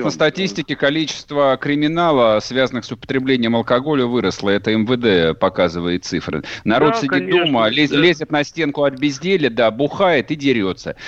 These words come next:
Speaker 2: Ну, собственно,
Speaker 1: Да.
Speaker 2: так всегда и происходит. Но смотрите,
Speaker 1: Да.
Speaker 2: здесь ведь, э, есть, э, некоторая особенность. А, тут же главное не передавить, то есть люди сидят без работы. А, причем эти люди массово работу по факту теряют, у них заканчиваются деньги.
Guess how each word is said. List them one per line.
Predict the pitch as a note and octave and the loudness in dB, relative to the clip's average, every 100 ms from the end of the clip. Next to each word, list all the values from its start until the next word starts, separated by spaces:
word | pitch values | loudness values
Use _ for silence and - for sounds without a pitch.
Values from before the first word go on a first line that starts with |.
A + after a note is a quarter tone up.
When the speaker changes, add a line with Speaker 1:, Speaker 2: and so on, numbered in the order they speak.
| - | -8
Speaker 2:
Ну, | E3 G3 | -2 0
собственно, | E3+ C#3 F3 | 0 0 -2
Speaker 1:
Да. | D3 | 0
Speaker 2:
так | D3+ | -2
всегда | - C3+ C#3 C3+ | 0 -2 0 0
и | |
происходит. | C3+ C3 - B2+ F2+ - - | 0 -6 -2 -2 -2 -6 -4
Но | D3 | 0
смотрите, | F3+ F#3 D#3+ C3+ | 0 0 0 0
Speaker 1:
Да. | C3 | 2
Speaker 2:
здесь | F3 - | 2 0
ведь, | E3+ - E3+ | -4 -4 0
э, | E3 D#3 - _ - | 2 2 0 _ -2
есть, | C#3+ F3+ E3 - E3 | 2 4 2 0 0
э, | D#3+ D#3 D3+ C#3+ | 4 6 4 2
некоторая | D3+ F3+ - - D#3 D#3+ | 0 -2 -2 -4 0 2
особенность. | E3+ - G#3+ F3+ G#2 E2 C#2+ - - - - - - | 2 0 -2 -2 -2 -4 -6 -12 -20 -20 -20 -20 -2
А, | A2 A#2 G#2+ - - _ _ | 2 4 2 -2 -10 _ _
тут | - E3 | -8 -4
же | D3 | -2
главное | D#3 F3+ F#3+ D#3 E3 | 2 4 2 2 -4
не | E3+ | -4
передавить, | D#3+ E3 F3 F#3 F#3+ - | -4 -2 0 0 -4 -4
то | C3+ | -2
есть | B2+ - | 0 -2
люди | F#3+ G#3 | -4 -2
сидят | D#3 C3+ B2+ F3+ D3 | 0 0 4 2 2
без | A#2+ F3 | 0 2
работы. | D#3 E3 D3+ D3 G2 - - - - - - | 2 0 0 -2 -2 -4 -10 -12 -20 -20 -12
А, | - A2+ | 0 2
причем | A2 C3 B2+ F#3+ F#3 | 2 -2 0 -2 -2
эти | - | -4
люди | E3 G#3+ E3+ | -2 0 2
массово | C#3 F#3+ - F3 D#3 | 4 4 2 -2 2
работу | C#3 C#3 F#3 E3 | 2 0 -4 -2
по | C#3+ | 0
факту | C3 F3 E3+ E3+ | 0 -2 -4 -8
теряют, | - F3 D#3+ B2 D#2+ D2+ G2+ | -6 -2 2 2 2 -2 -4
у | |
них | D3 C#3+ | -4 -2
заканчиваются | D3 - E3+ - D#3 E3 D3+ - D#3+ | -2 0 -2 -2 -6 -4 -4 -4 -2
деньги. | D#3 A2 E2 D2+ | 4 4 2 -2